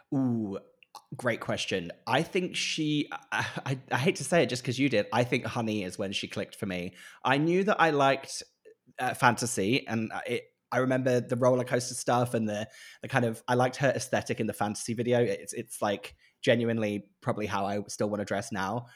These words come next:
in, like, a denim cutoff short with a flannel. But, like, I, I think Honey is where it really, 'cause I think we're of, being of a similar age, it's when our kind of consciousness of, of the gayness and the campness and the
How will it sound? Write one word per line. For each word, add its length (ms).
in, 120
like, 160
a 60
denim 440
cutoff 360
short 300
with 120
a 220
flannel. 560
But, 140
like, 380
I, 220
I 100
think 280
Honey 300
is 120
where 160
it 140
really, 560
'cause 200
I 60
think 360
we're 460
of, 180
being 160
of 60
a 60
similar 360
age, 280
it's 120
when 140
our 100
kind 240
of 300
consciousness 640
of, 180
of 120
the 60
gayness 440
and 120
the 60
campness 480
and 120
the 460